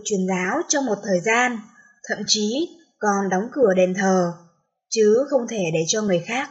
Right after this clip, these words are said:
bị đói khát. Tôi đã đi cùng với Chủ tịch Gordon B. Hinckley ở Managua, Nicaragua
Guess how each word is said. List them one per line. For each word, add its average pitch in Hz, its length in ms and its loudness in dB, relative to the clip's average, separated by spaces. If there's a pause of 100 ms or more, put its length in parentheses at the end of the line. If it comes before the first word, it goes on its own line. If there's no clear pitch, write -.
bị 196 220 -4
đói 175 140 -4 (100)
khát. 254 220 -8 (960)
Tôi 254 200 8
đã 220 140 4
đi 269 240 -4
cùng 196 380 4 (260)
với 196 300 6
Chủ 254 120 0 (100)
tịch 196 160 4 (140)
Gordon 202 600 4
B. - 20 4 (240)
Hinckley 214 560 4
ở 180 260 4
Managua, 208 680 4 (480)
Nicaragua 220 1000 4